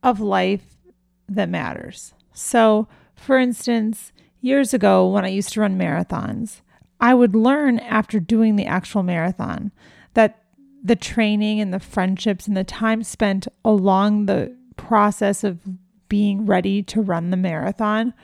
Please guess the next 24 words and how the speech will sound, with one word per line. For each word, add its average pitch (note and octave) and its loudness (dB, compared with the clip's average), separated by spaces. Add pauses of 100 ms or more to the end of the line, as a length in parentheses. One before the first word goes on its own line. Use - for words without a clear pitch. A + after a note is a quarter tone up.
(460)
was G3+ 2
really A#3 2 (920)
the A3 -2
most G#3+ 2
rewarding F#3+ 0
part G3+ -2
of F3 -4
the F3+ -2
whole E3+ -2
process. - -8 (540)
And B3 -2
I A#3 4
found D4 2
that G#3+ 0
in G#3+ 0
life, A3+ 2 (1120)
that's A#3 0
kind A#3+ 0
of G#3+ 0
been G3+ 2
my G#3 0
experience F3+ -2
as E3+ -10
well. - -8